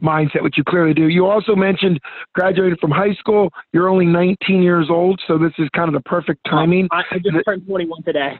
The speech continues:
Speaker 1: Oh, you just turned twenty-one?
Speaker 2: Yeah, today.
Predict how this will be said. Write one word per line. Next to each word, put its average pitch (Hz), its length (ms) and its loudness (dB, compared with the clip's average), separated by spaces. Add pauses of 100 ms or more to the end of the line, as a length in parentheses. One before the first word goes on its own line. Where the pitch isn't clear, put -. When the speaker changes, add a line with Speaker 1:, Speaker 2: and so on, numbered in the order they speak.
(140)
Speaker 1:
Oh, 190 220 0 (400)
you 175 100 2
just 214 140 -2
turned 220 180 0
twenty-one? 208 600 2 (480)
Speaker 2:
Yeah, 190 260 2
today. 170 440 0